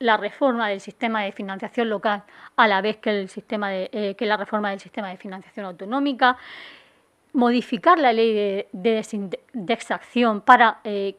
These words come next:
que se pueda eliminar las trabas para que haya una mayor colaboración público-privada y se puedan traer más infraestructuras, se puedan hacer más inversiones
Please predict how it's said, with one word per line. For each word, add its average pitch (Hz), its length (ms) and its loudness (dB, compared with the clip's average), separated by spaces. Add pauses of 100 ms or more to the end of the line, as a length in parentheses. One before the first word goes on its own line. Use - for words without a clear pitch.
que 247 160 4
se 220 200 -8
pueda 226 580 2
eliminar 214 480 0
las - 180 -4
trabas 226 300 0
para 202 260 -2
que 202 100 -4
haya 214 200 -4
una 214 140 -4
mayor 208 280 -6
colaboración 196 560 -4
público-privada 208 720 -2
y - 20 -4
se 214 140 -12
puedan 208 240 -8
traer 196 180 -8
más 202 220 -8
infraestructuras, 208 580 -10
se 220 60 -10
puedan 214 180 -4
hacer 208 220 -6
más 190 200 -8
inversiones 196 600 -6